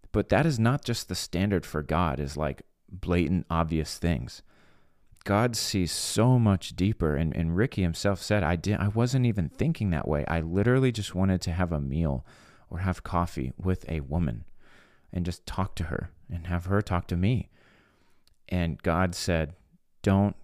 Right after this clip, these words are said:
call her. If you call this woman, you are using her."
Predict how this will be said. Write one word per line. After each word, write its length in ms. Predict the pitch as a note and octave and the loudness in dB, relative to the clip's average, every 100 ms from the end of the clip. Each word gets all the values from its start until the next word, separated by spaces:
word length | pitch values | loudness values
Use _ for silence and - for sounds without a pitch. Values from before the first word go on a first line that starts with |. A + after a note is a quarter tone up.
| - | -16
call 300 | - F#2 F#2 | -2 0 2
her. 300 | E2 A1+ - - _ _ _ _ _ _ _ _ _ _ _ _ _ - | -2 -6 -10 -16 _ _ _ _ _ _ _ _ _ _ _ _ _ -6
If 240 | E2+ - | -6 -2
you 200 | F2+ B2 | 2 2
call 260 | C#3 D3+ C#3 | 4 2 4
this 300 | A2+ F2 - | 2 0 2
woman, 380 | G#2 E2+ B1 - _ _ _ | 2 4 0 -8 _ _ _
you 260 | - G#2+ G#2 | 0 4 4
are 160 | E2+ | 4
using 640 | D2 C#2 F2+ A2 F2+ E2+ D2 | 0 0 2 2 2 -2 0
her." 300 | C#2+ G1+ | -4 -6